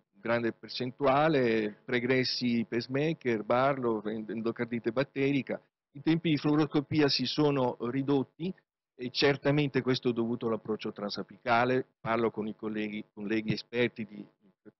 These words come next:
di interventistica. Il fare un transsettale per chiudere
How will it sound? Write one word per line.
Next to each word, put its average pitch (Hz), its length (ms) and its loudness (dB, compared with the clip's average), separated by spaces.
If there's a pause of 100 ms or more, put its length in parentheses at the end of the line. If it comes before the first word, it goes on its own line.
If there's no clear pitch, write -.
(200)
di 101 160 -20 (220)
interventistica. 107 960 -8 (640)
Il 117 300 -12
fare 147 500 2
un 131 380 -6
transsettale 135 1500 -4
per - 240 -14
chiudere 131 640 0